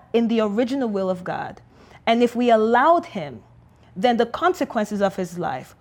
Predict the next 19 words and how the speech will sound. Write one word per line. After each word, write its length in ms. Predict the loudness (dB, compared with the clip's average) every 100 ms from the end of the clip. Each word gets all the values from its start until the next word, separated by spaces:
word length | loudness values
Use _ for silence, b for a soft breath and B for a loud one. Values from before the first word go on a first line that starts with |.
| b
would 160 | -2 2
affect 640 | 0 -2 0 0 0 -10 -4 2
all 240 | 4 4
of 160 | 2 -2
you. 160 | -12 -16 _ _ B B B B
And 200 | 2 2 4
it 160 | 2
would 220 | 4 2
be 140 | 2 2
a 100 | 2
hindrance 680 | 2 2 2 0 -2 -4 -8
to 180 | -4 -2
you 300 | 2 2 2
becoming 540 | -2 -4 0 0 0
who 100 | -2
you're 160 | -2 -4
supposed 420 | -6 -8 -8 -8
to 60 | -10
be. 240 | -8 -12